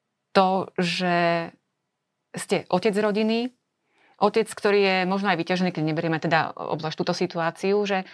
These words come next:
tá, ten balans možno medzi, medzi tou prácou, kariérou, ktorá je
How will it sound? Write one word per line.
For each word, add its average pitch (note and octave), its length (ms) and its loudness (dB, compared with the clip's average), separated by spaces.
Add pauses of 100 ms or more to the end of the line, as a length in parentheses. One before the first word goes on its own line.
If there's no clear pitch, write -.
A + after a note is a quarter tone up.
(100)
tá, - 80 2
ten A#3 200 2
balans G#3 400 2
možno F#3 480 0
medzi, F3+ 480 0 (360)
medzi F#3+ 160 0
tou F#3 200 2
prácou, G3 560 0
kariérou, F#3 640 2
ktorá F3 320 -2
je E3+ 180 2